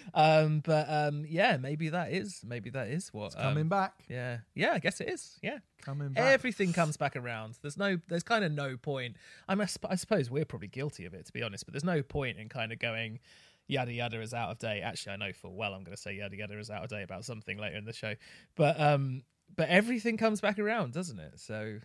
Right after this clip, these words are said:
Speaker 1: you know,
Speaker 2: Mm-hmm.
Speaker 1: it's all cyclical.
Speaker 2: Certainly does.
Speaker 1: It's all cyclical.
Speaker 2: Absolutely it is. And what an absolutely perfect segue <laughs> into our first review of the week. Uh, it comes from Creeper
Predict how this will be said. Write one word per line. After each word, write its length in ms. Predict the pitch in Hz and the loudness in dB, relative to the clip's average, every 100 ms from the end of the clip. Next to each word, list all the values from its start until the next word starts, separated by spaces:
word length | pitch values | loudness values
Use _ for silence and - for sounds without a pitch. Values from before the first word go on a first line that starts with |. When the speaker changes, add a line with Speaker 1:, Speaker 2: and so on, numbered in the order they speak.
| - | -10
Speaker 1:
you 120 | 131 | -8
know, 80 | 104 | -4
Speaker 2:
Mm-hmm. 200 | 113 147 147 | -2 -2 -2
Speaker 1:
it's 160 | 131 - | -8 -4
all 200 | 160 180 | 0 0
cyclical. 320 | - 151 - | -2 -6 -4
Speaker 2:
Certainly 240 | 127 139 139 | -4 -2 -2
does. 260 | 143 135 _ | -2 -4 _
Speaker 1:
It's 120 | - - | -16 -8
all 180 | 143 | -6
cyclical. 480 | 135 - - 113 151 | -6 -8 -10 -12 -4
Speaker 2:
Absolutely 560 | 156 - - 160 175 147 | -4 -4 0 2 4 4
it 140 | 143 | 2
is. 240 | 147 139 - - | 0 -2 -2 0
And 440 | 165 165 165 160 - 139 131 151 135 | 2 4 2 0 -4 -10 -6 -6 0
what 280 | 165 247 165 | 4 4 4
an 180 | 147 139 - | 0 -2 -4
absolutely 920 | 220 - - 160 151 165 139 143 135 _ _ _ _ - - | -6 -6 -8 -4 -2 -2 -4 -4 -6 _ _ _ _ -12 -4
perfect 800 | 269 302 247 - 120 - _ - _ _ _ _ | 0 0 0 -6 -14 -16 _ -20 _ _ _ _
segue 680 | - - 185 170 143 123 117 | -8 -2 0 0 -2 -4 -4
<laughs> 60 | 127 | -2
into 280 | 120 - | -2 2
our 160 | 180 180 | 4 4
first 440 | - 170 175 - | 4 2 2 0
review 360 | 202 135 147 147 | -10 -4 -2 0
of 120 | 143 | 0
the 100 | 139 | -2
week. 320 | 139 123 123 - - - - - | -2 -4 -8 -16 -20 -20 -16 4
Uh, 360 | 160 160 165 165 | 8 10 10 6
it 160 | 185 165 | 2 4
comes 280 | 240 226 | 4 4
from 140 | - 233 | -2 -6
Creeper 760 | - 269 269 - 151 110 117 | -4 -2 -2 -2 -4 -4 -8